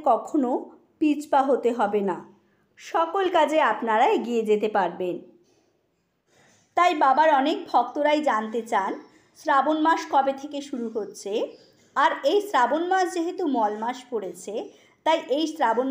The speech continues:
মাসে কি তারা জল ঢালতে পারবেন? বাংলা ক্যালেন্ডার অনুসারে শ্রাবণ মাস বত্রিশ দিনে, এবং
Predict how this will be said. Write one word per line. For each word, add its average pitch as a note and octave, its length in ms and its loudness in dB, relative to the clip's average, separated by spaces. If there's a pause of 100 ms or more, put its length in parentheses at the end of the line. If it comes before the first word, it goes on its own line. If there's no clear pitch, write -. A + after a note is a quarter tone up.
মাসে C4+ 260 -2
কি D4+ 140 -6
তারা C#4 160 2 (100)
জল G3+ 140 0 (100)
ঢালতে A3 280 -8 (120)
পারবেন? G3+ 380 -8 (1600)
বাংলা D#4 440 4
ক্যালেন্ডার F4 460 2 (100)
অনুসারে G#3+ 500 -2 (560)
শ্রাবণ C#4+ 520 2
মাস E4 160 0 (100)
বত্রিশ G#3+ 480 -4 (100)
দিনে, E3 240 -6 (640)
এবং D#4 220 0